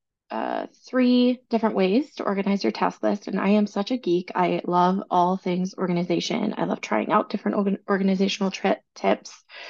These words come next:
I just, I, it feels good to be organized,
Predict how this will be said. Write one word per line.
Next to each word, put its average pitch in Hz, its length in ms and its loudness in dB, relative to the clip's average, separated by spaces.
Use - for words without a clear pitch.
I 196 120 2
just, 190 280 0
I, 185 200 -2
it 196 100 -2
feels 202 400 4
good 196 640 4
to - 100 -20
be - 120 -2
organized, 214 800 2